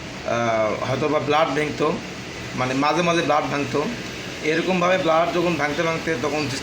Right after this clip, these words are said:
তার শারীরের অবস্থা খুবই খারাপ হয়ে যায় মেয়েটার। তখন ডাক্তার কাছে চলে যায়। তো ডাক্তার তাকে পরামর্শ দেয় ট্রিটমেন্ট করার জন্য। এরকম অবস্থা তখন স্বামীকে যখন চাপ দেয় যে, আহ, আহ, কীভাবে এরকম হচ্ছে, আসলেই কি,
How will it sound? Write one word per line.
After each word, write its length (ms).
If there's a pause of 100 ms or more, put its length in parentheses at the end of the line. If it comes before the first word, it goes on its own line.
(120)
তার 80
শারীরের 380
অবস্থা 360
খুবই 160 (100)
খারাপ 200
হয়ে 140
যায় 160
মেয়েটার। 400 (440)
তখন 260
ডাক্তার 320
কাছে 200
চলে 240
যায়। 120 (400)
তো 80
ডাক্তার 460 (520)
তাকে 440
পরামর্শ 360
দেয় 260
ট্রিটমেন্ট 400
করার 220
জন্য। 260 (500)
এরকম 320
অবস্থা 360
তখন 220
স্বামীকে 420
যখন 220 (100)
চাপ 160 (100)
দেয় 180
যে, 340
আহ, 540
আহ, 80 (160)
কীভাবে 320
এরকম 280
হচ্ছে, 320 (460)
আসলেই 400
কি, 280